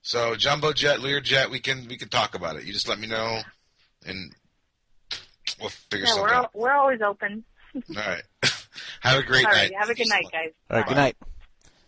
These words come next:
Speaker 3: That was Karina Jet making her, uh, debut on our show, and, uh, the surprising,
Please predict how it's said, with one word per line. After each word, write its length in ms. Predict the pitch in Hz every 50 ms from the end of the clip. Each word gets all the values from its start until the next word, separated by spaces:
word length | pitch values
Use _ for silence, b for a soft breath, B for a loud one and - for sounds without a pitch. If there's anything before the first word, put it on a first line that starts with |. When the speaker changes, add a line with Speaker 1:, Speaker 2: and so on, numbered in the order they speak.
| b b b _ -
Speaker 3:
That 80 | 135 139
was 100 | 143 -
Karina 300 | - 147 165 202 220 202
Jet 300 | 147 170 208 175 147 113
making 280 | 131 135 135 - 135
her, 240 | 127 131 123 123 123
uh, 220 | 120 117 113 110 92
debut 460 | 98 127 123 117 101 120 147 165 160 147
on 160 | 123 113 110
our 140 | 104 101 -
show, 340 | - - 107 90 82 80 - - - -
and, 260 | - 101 101 98 95
uh, 220 | 101 101 104 107
the 100 | 101 101
surprising, 680 | 104 107 107 - - 143 147 160 160 180 175 170 165